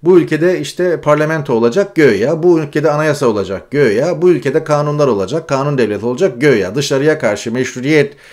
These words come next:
po-, e, po-, şey yapma, pompalamam için,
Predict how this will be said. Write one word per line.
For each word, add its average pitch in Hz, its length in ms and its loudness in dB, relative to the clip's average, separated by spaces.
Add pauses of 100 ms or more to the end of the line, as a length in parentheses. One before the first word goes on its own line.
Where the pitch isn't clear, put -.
(360)
po-, 117 1040 -2
e, 113 120 -20
po-, 147 180 -6
şey 139 160 0
yapma, 127 280 -2
pompalamam 143 540 2
için, 170 360 -6